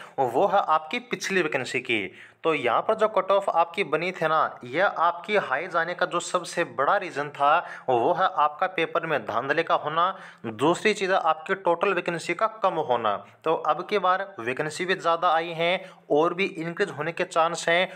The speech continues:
और अब की बार जो धांधली का मामला था, वो भी लगभग आपका ना के बराबर है। जो पेपर आउट किया गया था,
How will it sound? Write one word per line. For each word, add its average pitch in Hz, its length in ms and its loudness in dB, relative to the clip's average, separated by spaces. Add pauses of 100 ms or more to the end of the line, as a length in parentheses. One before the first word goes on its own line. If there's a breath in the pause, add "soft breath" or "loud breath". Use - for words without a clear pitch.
(160 loud breath)
और 165 260 2
अब 165 200 0
की 208 140 -2
बार 160 260 2 (220)
जो 160 240 0
धांधली 175 360 -2
का 196 160 0
मामला 160 380 2
था, 151 280 2 (280 loud breath)
वो 135 240 4
भी 190 140 2
लगभग 175 600 0
आपका - 400 2
ना 170 220 2
के 165 140 2
बराबर 123 360 2
है। 110 200 2 (320 soft breath)
जो 123 220 0
पेपर 180 340 0
आउट 143 480 0
किया 170 180 2
गया 165 200 2
था, 175 420 0